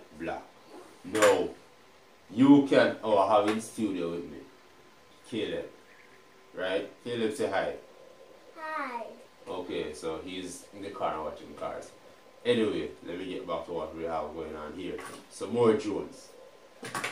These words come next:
Speaker 1: Now, I will give it away. I will be giving away one of the drones, and anybody who can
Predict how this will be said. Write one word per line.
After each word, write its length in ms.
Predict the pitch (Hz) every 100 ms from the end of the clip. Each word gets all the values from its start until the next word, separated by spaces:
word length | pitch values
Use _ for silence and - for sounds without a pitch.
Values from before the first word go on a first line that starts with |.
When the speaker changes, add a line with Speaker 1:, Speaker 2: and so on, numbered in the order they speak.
| - - - - - - - - - 101
Speaker 1:
Now, 380 | 110 110 107 - - - - - - -
I 100 | 131
will 220 | 127 120
give 180 | 123 110
it 100 | 107
away. 360 | 104 98 90 -
I 100 | 95
will 100 | 101
be 120 | 101
giving 240 | 107 113 117
away 160 | 113
one 160 | 95 92
of 60 | 90
the 80 | 85
drones, 560 | 95 104 117 - - - - - - - - - - - -
and 480 | 120 117 113 110 - - - - -
anybody 540 | 120 113 110 113 110 104
who 260 | 104 95 -
can 400 | 101 101 92 90